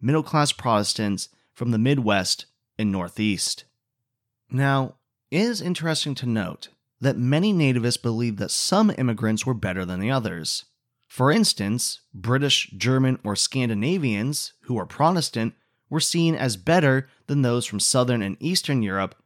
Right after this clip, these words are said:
and of course, Catholics and Jews. As we've already described, in eighteen eighty-two, Congress passed the Chinese Exclusion Act, which banned Chinese immigration for ten years,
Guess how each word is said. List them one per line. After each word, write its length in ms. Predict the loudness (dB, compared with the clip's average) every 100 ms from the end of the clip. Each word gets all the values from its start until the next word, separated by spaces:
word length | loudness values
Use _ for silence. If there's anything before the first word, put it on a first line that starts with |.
| _ _ -6
and 120 | -4
of 100 | -4
course, 460 | -2 0 0 -2 -8 _ _ -6
Catholics 480 | -2 -2 -4 -10
and 120 | -8 -4
Jews. 680 | 0 0 0 -2 -6 -8 -12 _ _ _ _ _ _ _ _ -4
As 220 | 0 2
we've 180 | 2 4
already 300 | 4 2 0
described, 640 | -2 -4 0 2 2 0 -8 _ _ _ _
in 140 | -2 0
eighteen 380 | 0 -2 0
eighty-two, 640 | 0 0 -2 -2 0 0 -2 _ _ _ _
Congress 440 | -2 0 2 0
passed 420 | -4 -2 -2 -2 -4
the 80 |
Chinese 480 | -6 -4 -2 -2 -2
Exclusion 580 | -4 -6 0 0 2 0
Act, 360 | -2 -2 -4 -8 _ _ _ -6
which 260 | -6 -6 0
banned 340 | 2 4 2
Chinese 380 | 0 0 0 -2
immigration 520 | -4 -2 0 -2 -4
for 80 | -10
ten 320 | -6 -2 0
years, 460 | 2 0 -2 -4